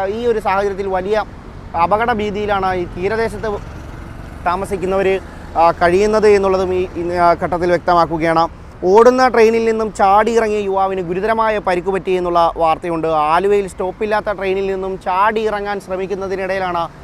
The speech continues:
ഈ യുവാവിന് ഗുരുതരമായി പരിക്കേറ്റുന്നത്. അസം സ്വശേ-, ആ, അസം സ്വദേശിയായ അഫ്സലിനാണ് പരിക്കേറ്റത് എന്നുള്ളതാണ്. ഇതര സംസ്ഥാന തൊഴിലാളിയാണ് ഈ ഗുരുതരമായി പരിക്കേറ്റത്. കൊച്ചുവേളി ഹുബ്ലി ട്രെയിനിൽ ആലുവയിലേക്ക്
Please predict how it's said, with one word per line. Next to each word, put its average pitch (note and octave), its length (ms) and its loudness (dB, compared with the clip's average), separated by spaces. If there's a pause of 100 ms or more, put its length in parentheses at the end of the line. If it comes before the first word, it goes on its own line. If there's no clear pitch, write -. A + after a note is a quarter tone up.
(180)
ഈ F3+ 60 -6
യുവാവിന് F#3 420 2
ഗുരുതരമായി F#3 560 0
പരിക്കേറ്റുന്നത്. F3 680 -2 (480)
അസം A3+ 280 -2
സ്വശേ-, A3 320 -4
ആ, F#3 240 -2 (840)
അസം B3+ 300 -2
സ്വദേശിയായ G#3+ 720 0 (100)
അഫ്സലിനാണ് A3 720 0
പരിക്കേറ്റത് F3+ 580 -2
എന്നുള്ളതാണ്. D#3+ 500 0
ഇതര E3 240 -6
സംസ്ഥാന F3+ 420 -4
തൊഴിലാളിയാണ് F3 720 0 (360)
ഈ E3+ 100 0
ഗുരുതരമായി F3 520 2
പരിക്കേറ്റത്. D#3 640 -4
കൊച്ചുവേളി G3 580 2
ഹുബ്ലി F#3+ 440 0
ട്രെയിനിൽ F#3 380 -2 (440)
ആലുവയിലേക്ക് G3+ 800 0